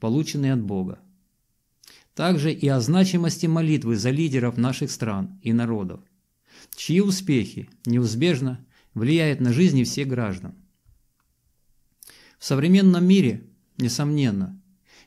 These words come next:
мировые лидеры несут ответственность за миллионы людей. Молитва за их мудрость, справедливость и успех в решении глобальных проблем становится еще более актуальной. Таким образом,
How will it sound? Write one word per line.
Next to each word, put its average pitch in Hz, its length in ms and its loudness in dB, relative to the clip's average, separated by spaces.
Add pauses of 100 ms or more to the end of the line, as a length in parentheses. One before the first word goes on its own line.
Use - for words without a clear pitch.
мировые 147 480 4
лидеры 147 380 2
несут 139 340 0
ответственность 135 680 0
за 104 140 -2
миллионы 113 400 2
людей. 101 540 -6 (800)
Молитва 151 460 2
за 127 140 0
их 160 180 -2
мудрость, 139 640 -2
справедливость 139 880 -2
и 135 40 0
успех 180 520 -2 (440)
в 120 80 -4
решении 131 460 2
глобальных 170 560 4
проблем 117 540 -2 (500)
становится 165 540 2
еще 131 360 0
более 175 340 2
актуальной. 107 600 -4 (1120)
Таким 175 320 2
образом, 107 600 -2